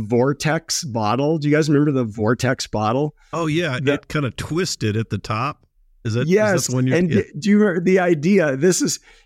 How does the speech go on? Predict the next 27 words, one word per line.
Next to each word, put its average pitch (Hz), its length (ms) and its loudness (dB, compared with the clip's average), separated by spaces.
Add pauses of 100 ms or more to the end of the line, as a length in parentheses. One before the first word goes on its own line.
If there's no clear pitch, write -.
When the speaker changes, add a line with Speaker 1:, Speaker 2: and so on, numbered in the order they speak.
(120)
Speaker 1:
I 214 100 2
mean, 226 160 6
some 240 240 0
of 208 80 2
this 135 160 2
stuff 107 260 -2
gets 120 280 -2
to 117 80 -4
be 113 120 0
a 110 60 -2
bit 104 180 -6
much, 110 360 -4
right? 113 180 -4 (260)
Speaker 2:
Yeah. 110 240 0
Speaker 1:
The 170 140 4
idea 160 720 2
was 147 260 0
that 147 200 0
you 156 120 4
would 143 140 0
drink 196 300 0
it 135 180 0
and 131 160 0
the 127 120 0
beer 160 360 2
would 147 260 2
spin 135 1000 2